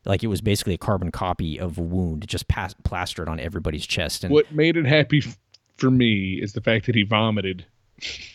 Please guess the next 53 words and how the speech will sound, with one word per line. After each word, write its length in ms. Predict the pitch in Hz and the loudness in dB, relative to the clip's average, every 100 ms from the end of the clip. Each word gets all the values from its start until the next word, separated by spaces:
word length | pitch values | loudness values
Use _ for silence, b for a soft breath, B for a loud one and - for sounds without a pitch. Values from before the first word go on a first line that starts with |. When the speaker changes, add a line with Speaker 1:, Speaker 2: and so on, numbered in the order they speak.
| B B - | B B -2
Speaker 1:
Yeah, 80 | |
that 40 | 123 | 2
Speaker 2:
in 40 | 151 | 4
Speaker 1:
was 80 | |
Speaker 2:
the 40 | 143 | 4
Speaker 1:
a 20 | |
good 60 | 117 | 4
Speaker 2:
crime 120 | 120 | 4
Speaker 1:
vomit. 180 | 127 - | 2 2
Speaker 2:
scene. 280 | 120 117 | 0 2
Speaker 1:
It, 40 | 127 | 0
that 160 | 117 | 0
was 120 | 151 - | 0 0
chowder, 440 | - 95 120 90 | 0 2 2 2
bro. 240 | 82 82 - | -2 -2 -4
That, 140 | 87 85 | -4 -2
that 100 | 113 | -2
was 100 | 92 | -4
a 60 | - | -2
mouthful 320 | 92 - 87 | -2 -2 -2
of 80 | 90 | 2
Speaker 2:
Yeah, 160 | 139 135 | 4 4
Speaker 1:
chowder 120 | 143 | 2
Speaker 2:
he, 40 | |
Speaker 1:
right 180 | 156 156 | 2 2
Speaker 2:
he 120 | 147 | 2
Speaker 1:
there. 100 | 147 | 4
Speaker 2:
threw 220 | - 143 127 | 6 6 6
up 80 | |
some 160 | - 117 | 2 0
clam 240 | 131 123 | 4 4
chowder 440 | 120 123 117 120 117 | 4 4 4 4 2
and 120 | 107 | 2
a 20 | |
Speaker 1:
That 40 | 107 | 0
Speaker 2:
little 120 | 110 | -2
Speaker 1:
was 60 | 90 | 2
Speaker 2:
pea 100 | 110 | 2
Speaker 1:
good. 80 | 92 | 4
Speaker 2:
soup 220 | 110 104 | 0 0
in 60 | 95 | -4
there. 180 | 90 101 | -2 -2
That 100 | 127 | 0
was, 160 | 127 | -2
that 160 | 123 165 | 2 2
was 160 | 151 | 2
funny 220 | - 131 110 | 4 4 4
to 60 | |
me 100 | 101 | 2
'cause 140 | 101 107 | 2 4
he's 80 | 104 | 4
like, 100 | 104 | 4
"Bleh." 480 | 160 180 226 208 | 6 6 6 6